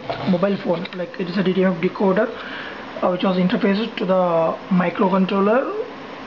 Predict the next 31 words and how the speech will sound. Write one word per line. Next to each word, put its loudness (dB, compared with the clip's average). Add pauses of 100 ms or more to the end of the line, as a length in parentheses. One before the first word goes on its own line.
(280)
and 2
between 0
the 2 (240)
mobile 2
phone. 2 (840)
And 4
coming -4
to 2
this 0
one, 2 (220)
our 2
front 0
we 4
have 2
provided 2
with 0
the 2 (120)
P 4
I 2
R 2
sensor. 2 (600)
So 2
it 2
is 2
basically 2
used 2
to -2
the 2
detect 2
the 0
persons, -2